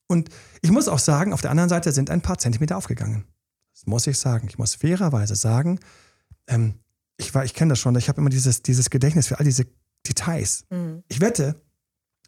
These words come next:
Speaker 1: was kommt wie, „Ja, ihr wollt ein bisschen mehr, ja“, und so weiter und so fort. Aber ja, wir hatten noch am Schluss dann mehr Zärtlichkeiten und so weiter und so fort.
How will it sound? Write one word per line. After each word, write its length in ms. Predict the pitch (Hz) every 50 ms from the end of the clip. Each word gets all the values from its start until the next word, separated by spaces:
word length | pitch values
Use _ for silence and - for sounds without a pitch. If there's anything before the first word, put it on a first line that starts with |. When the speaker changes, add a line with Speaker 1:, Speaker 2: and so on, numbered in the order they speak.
| - -
Speaker 1:
was 220 | 127 98 95 95
kommt 220 | - 120 113 117 113
wie, 140 | 120 117 - - - - - - -
„Ja, 400 | - 147 147 147 147 147 147 143
ihr 100 | 139 127
wollt 180 | 120 135 139 135
ein 40 | 139
bisschen 260 | 127 - - 131 120
mehr, 320 | 120 123 131 135 135 127 - - - - - _ -
ja“, 540 | 135 147 147 147 151 151 151 151 147 143
und 80 | 143 135
so 80 | 131 135
weiter 160 | 135 131 139
und 80 | 127
so 40 | 117
fort. 320 | - - - 143 143 - - - - - -
Aber 340 | - 123 123 123 135 135 123 - - - -
ja, 160 | - 143 123
wir 140 | 123 123 -
hatten 120 | 131 160 214
noch 100 | 175 156
am 80 | 156 -
Schluss 180 | - 165 156
dann 160 | 160 156 147
mehr 140 | 147 143 143
Zärtlichkeiten 840 | - - 143 143 - 143 - - - 139 135 139 135 - 143 139 123 - - - - - -
und 100 | 139 127
so 100 | 143 127
weiter 220 | 135 131 - 139
und 60 | 131
so 80 | 120 120
fort. 360 | - - 139 139 139 139 -